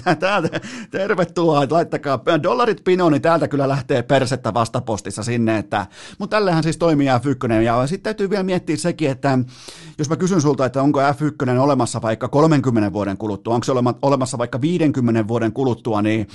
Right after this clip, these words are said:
totta kai pitää olla persen myynnissä. Ni-, ni-, niillä voi koska tahansa tulla se, että, ö, ö, kuluttava,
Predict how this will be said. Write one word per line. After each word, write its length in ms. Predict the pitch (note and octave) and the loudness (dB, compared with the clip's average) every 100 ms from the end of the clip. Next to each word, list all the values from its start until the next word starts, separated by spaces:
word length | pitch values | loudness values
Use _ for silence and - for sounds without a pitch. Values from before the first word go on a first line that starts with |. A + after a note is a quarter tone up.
| - - - - - | -20 -20 -20 -20 -12
totta 240 | G3+ G#3 | -8 -2
kai 160 | A#3 F3+ | -2 0
pitää 220 | C3+ A#2+ | 2 2
olla 120 | A2 | 2
persen 340 | C#3 A2+ A2+ | 0 0 2
myynnissä. 500 | G#2+ A2 F#2+ - - G#2+ - - | 2 2 0 -6 -10 -12 -16 -12
Ni-, 140 | C3 - | -10 -6
ni-, 200 | G3 F3+ | -6 -4
niillä 220 | F#3+ G3+ | -4 -2
voi 180 | D#3+ D3+ | 0 0
koska 320 | F3 G3+ E3+ | -2 -2 -2
tahansa 320 | D#3 D3 C3+ | 0 0 -2
tulla 300 | - C#3+ C#3 | -2 0 0
se, 220 | A#2+ D3 B2+ | 0 0 0
että, 200 | B2+ A#2+ - | -2 -6 -4
ö, 60 | |
ö, 240 | C3+ B2 A#2 - - - - B2+ B2 | -2 -2 -4 -8 -20 -20 -2 -2 2
kuluttava, 760 | E3 F3+ D#3+ - C3 C3+ A#2+ | 2 4 2 0 2 4 2